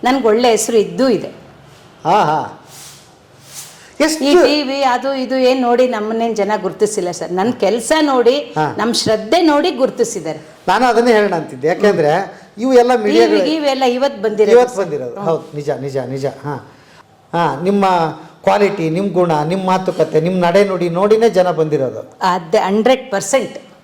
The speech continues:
Speaker 2: ಹಾ. ಎಷ್ಟು ಹೆಮ್ಮೆ ಇದೆ ನಿಮ್ಗೆ?
Speaker 1: ತುಂಬಾ ಹೆಮ್ಮೆ ಇದೆ ಸರ್.
Speaker 2: ಹಾ.
Speaker 1: ತುಂಬಾ, ತುಂಬಾ ಹೆಮ್ಮೆ ಇದೆ.
Speaker 2: ಹಾ. ನಿಮ್ಮನ್ನ ನೋಡಿದ್ರೆ ಎಷ್ಟು ಆತ್ಮವಿಶ್ವಾಸದ ಗಣಿ ಅಂತ ಅನ್ಸುತ್ತೆ ನನಗೆ.
Speaker 1: ಹೌದು ಸರ್.
Speaker 2: ಹೆಂಗೆ ಈ ಎನರ್ಜಿ ಎಲ್ಲಿಂದ ತಗೊಂಡ್ಕೊಂಡು ಬರ್ತೀರಿ ನೀವು ದಿವಸ?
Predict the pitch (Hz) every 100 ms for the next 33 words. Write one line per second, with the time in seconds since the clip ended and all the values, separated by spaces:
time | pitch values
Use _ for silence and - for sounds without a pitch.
0 | _ 170 165 127 - - _ _ _ _
1 | _ - - - - - - - - 233
2 | - 208 226 214 180 156 151 175 180 -
3 | 220 262 311 330 277 226 208 190 180 160
4 | 170 - - - 175 123 113 - _ -
5 | 196 240 254 208 220 254 220 175 170 147
6 | - - - 160 120 - - _ _ _
7 | _ _ _ - - 208 285 226 233 294
8 | 247 175 165 254 - - 339 302 196 -
9 | 247 269 240 - 233 226 202 165 151 254
10 | 277 240 185 165 170 170 160 147 208 247
11 | 240 - 185 - - - _ _ _ 285
12 | 349 - 330 254 214 220 175 214 208 220
13 | 220 220 190 185 185 180 170 165 180 156
14 | 147 135 151